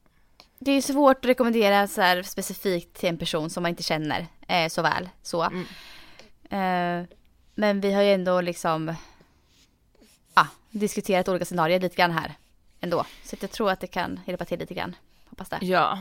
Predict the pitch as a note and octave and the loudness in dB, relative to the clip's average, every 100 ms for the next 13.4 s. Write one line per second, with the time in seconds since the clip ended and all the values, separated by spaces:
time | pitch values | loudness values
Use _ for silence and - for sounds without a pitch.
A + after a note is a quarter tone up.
0 | G#3 G#3 A#3+ A3+ G3 F#3 - F#3 F3+ - | -4 -2 0 0 0 -2 2 2 2 -8
1 | - A#3+ B3 A3+ G3 F3+ F3 D#3+ - F3 | -10 -4 4 6 6 8 6 4 0 2
2 | F3 E3+ A3 - - F3 F3+ F3+ - - | 2 2 -4 -4 -4 -2 -2 -4 -10 -18
3 | - - F#3 G#3+ G3 E3+ - E3 D#3+ G3 | -20 -12 -4 -2 -2 -6 -2 0 2 2
4 | D3+ D#3 G3+ F#3 D#3+ E3+ E3 D#3+ E3 D#3+ | 0 0 2 2 -2 -4 -4 -4 -4 -6
5 | - - - D#3 - - - E3+ - - | -6 -8 -6 -8 -6 -8 -4 -2 0 -2
6 | - - - - - - - E3 F3+ F3+ | -4 -6 -14 -20 -20 -20 -14 -6 0 2
7 | E3+ E3+ - G#3 G3 E3+ D#3 - - E3 | 2 -2 2 2 2 0 -4 -6 -6 -6
8 | - - G#3 - - _ _ - F3 F3+ | -4 -6 -6 -10 -18 _ _ -8 -4 -2
9 | F3+ E3+ F3+ E3+ E3 - E3 D#3+ E3+ E3 | -2 -4 -4 -4 -4 -8 -6 -6 -4 0
10 | E3 D#3+ D#3+ D#3+ F3 - D#3+ D#3 D#3+ F3 | 0 0 -6 -6 -8 -10 -10 -8 -8 -8
11 | D#3+ D#3+ E3 G#3+ G#3+ G3 F#3+ F#3 G3+ - | -10 -8 -6 -2 -2 -2 -2 -2 -4 -12
12 | - - - D#3 D#3+ D#3+ D#3+ B3+ G#3 F#3+ | -20 -16 -10 -6 -2 -2 -2 2 2 2
13 | F#3+ G3+ G#3 | 0 0 0